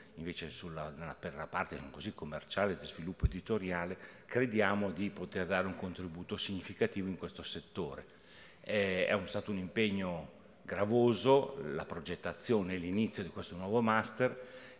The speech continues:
eh, siamo fiduciosi però che possa avere uno sviluppo importante e credo anche in relazione ad alcune quantomeno delle tematiche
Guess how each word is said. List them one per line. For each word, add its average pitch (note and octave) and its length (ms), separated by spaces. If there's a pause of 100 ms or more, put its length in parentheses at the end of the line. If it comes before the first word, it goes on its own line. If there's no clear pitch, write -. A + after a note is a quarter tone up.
eh, E2 520
siamo G2 320
fiduciosi G2 600
però F2 300
che - 80
possa F2 300
avere E2 400
uno F#2+ 260
sviluppo E2+ 640
importante G#2+ 800
e B2 40
credo G#2 300
anche F2+ 640 (220)
in G#2+ 180
relazione F#2+ 840
ad - 300
alcune F#2+ 480
quantomeno F2 460
delle F2 180
tematiche E2 680